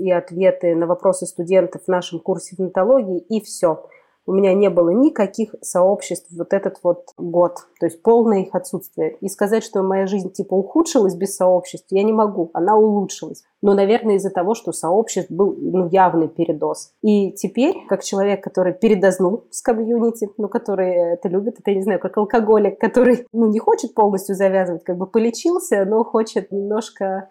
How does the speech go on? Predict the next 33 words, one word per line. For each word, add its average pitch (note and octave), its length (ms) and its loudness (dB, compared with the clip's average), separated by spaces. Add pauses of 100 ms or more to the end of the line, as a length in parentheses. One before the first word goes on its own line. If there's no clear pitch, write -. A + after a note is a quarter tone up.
(120)
более G#3+ 340 4
осознанно A3+ 520 2
выбирать F3+ 480 0
эти F3+ 440 2 (200)
чудесные G3+ 500 0
дорогие F#3+ 400 -2
вина, B3 460 0
то G#3+ 180 2
и G3 100 -2
к - 80 -18
сообществам A3 580 -2
я G#3+ 120 4
теперь G#3+ 260 -2
отношусь, G3+ 560 -6
э, E3+ 280 0
довольно F3 400 0
осознанно. D#3+ 640 -2
Мой G3+ 420 0 (160)
переезд, G3 640 0
не G3 160 4
могу G#3 220 2
сказать, F3 260 -4
что F3 140 -4
он E3 60 0
там, E3 180 -2
типа, - 200 -6
навсегда F3 420 0
в E3 80 -2
Испанию, F3 580 0
он E3 140 -4
случился F#3 520 -4
внезапно, G#3 520 0
спонтанно. A3+ 840 -2